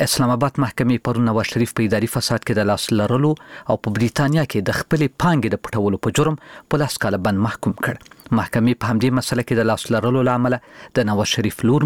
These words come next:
مریم نواز په اووه کلونو بند او د هغې میړه صفدر په یو کال بند محکوم کړی دی. خو نواز شریف بیګا په لندن کې له خپلې لور مریم نواز سره په ګډه خبري غونډه کې وویل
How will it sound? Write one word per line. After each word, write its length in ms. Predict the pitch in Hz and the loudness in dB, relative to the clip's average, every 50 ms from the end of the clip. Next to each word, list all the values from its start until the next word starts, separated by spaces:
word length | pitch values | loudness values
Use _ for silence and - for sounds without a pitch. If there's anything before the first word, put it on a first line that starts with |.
| 156 135 | 2 2
مریم 320 | 117 107 113 120 107 110 | 2 0 0 0 0 0
نواز 320 | 117 131 151 143 107 - - - | 2 2 2 0 0 -2 -6 -12
په 400 | - - - - _ - 143 143 | -16 -20 -20 -10 _ 0 0 2
اووه 180 | 175 185 - - - | 2 2 0 0 -2
کلونو 260 | 110 110 101 98 92 90 - 139 | -2 0 0 -2 -2 0 0 0
بند 200 | 156 170 151 - - 143 | 2 2 0 0 -2 -2
او 40 | 127 110 | 0 0
د 100 | 120 - 113 | -2 -2 -2
هغې 280 | 110 - 135 131 120 107 | 0 0 0 2 2 2
میړه 200 | 104 110 139 156 - - - - - - - - | 2 2 2 0 -2 -6 -14 -20 -12 -8 -4 -2
صفدر 420 | 135 117 - - - 143 139 - - | -2 -2 0 0 0 -2 0 0 0
په 80 | 135 143 | 0 0
یو 80 | 131 - - | 0 0 -2
کال 160 | 110 104 101 90 104 | -2 -2 -2 0 0
بند 160 | 104 98 98 104 | 2 2 2 0
محکوم 300 | 101 - - - 131 - - | 0 0 0 0 0 0 0
کړی 240 | 104 98 - 101 113 | -4 -4 -2 -4 -4
دی. 60 | - - _ _ - - - - - - | -4 -6 _ _ -18 -16 -14 -14 -2 0
خو 100 | 135 120 123 | 2 2 4
نواز 200 | 127 127 - - | 2 0 0 0
شریف 180 | 139 147 135 - - | 0 -2 0 0 0
بیګا 200 | 131 123 143 139 - - | 0 0 0 -2 0 0
په 100 | 131 120 | 0 0
لندن 260 | 117 117 120 127 117 | 2 2 0 0 -2
کې 160 | - 131 110 101 | -2 -2 -2 -2
له 80 | - | -2
خپلې 200 | - - 117 113 107 107 | -2 -2 0 2 2 2
لور 180 | 131 131 120 120 | 2 2 2 0
مریم 240 | 113 104 110 104 104 104 | 0 0 0 0 2 2
نواز 260 | 104 113 120 113 - - | 2 2 0 0 -2 -2
سره 140 | 127 117 - - | -4 -2 -2 -2
په 100 | 98 90 | -2 0
ګډه 240 | 123 110 104 - - | 0 0 -2 -2 -4
خبري 240 | 104 107 110 104 | -2 0 0 0
غونډه 220 | - 123 113 107 101 - | 0 0 0 0 -2 -2
کې 60 | - 113 | -2 0
وویل 240 | 117 131 160 170 160 | 2 2 2 2 0